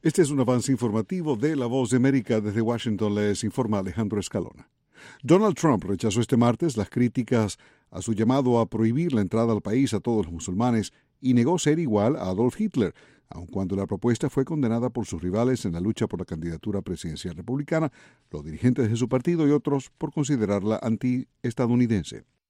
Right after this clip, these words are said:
El precandidato republicano a la Casa Blanca aseguró que su plan de una prohibición total y completa de ingreso de musulmanes al país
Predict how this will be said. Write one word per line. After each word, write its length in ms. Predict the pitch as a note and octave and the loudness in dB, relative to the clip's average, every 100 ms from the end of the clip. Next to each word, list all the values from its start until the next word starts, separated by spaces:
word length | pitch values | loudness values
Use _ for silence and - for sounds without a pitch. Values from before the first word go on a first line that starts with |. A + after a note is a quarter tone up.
| _ _ _ _ _ _ _ _ | _ _ _ _ _ _ _ _
El 140 | - C#3 | -6 -2
precandidato 560 | D#3 D3 B2 B2+ B2 | 2 4 6 6 6
republicano 560 | D3+ A#2 A2+ G#2 C3 C3 | 2 4 2 4 4 4
a 40 | |
la 100 | A2+ | 2
Casa 240 | B2 B2 C#3 | 0 2 4
Blanca 320 | D3 D#3+ G#3 | 4 4 2
aseguró 320 | E3 B2 B2+ | 2 4 4
que 100 | B2 | 2
su 140 | A#2 | -4
plan 240 | A2 B2+ B2+ | 0 2 4
de 80 | A#2+ | 4
una 180 | C3 | 2
prohibición 680 | B2 A2+ A2 G2+ G2+ - B2 | 2 2 4 4 0 2 2
total 400 | G#2+ G2+ C3 C3 | 2 0 0 2
y 40 | |
completa 560 | A#2+ G#2 F2+ A2+ A#2 A2 | 2 0 2 2 2 2
de 100 | G2+ | 2
ingreso 480 | G2 G#2+ A#2 G#2 G#2 | 2 4 2 2 0
de 80 | F#2+ | 0
musulmanes 720 | F2 F#2+ F#2 A2+ A2 G2 F#2 | -2 -2 0 2 2 0 -2
al 180 | F2+ F2 | -4 -2
país 380 | G#2 B2 B2 | 2 4 4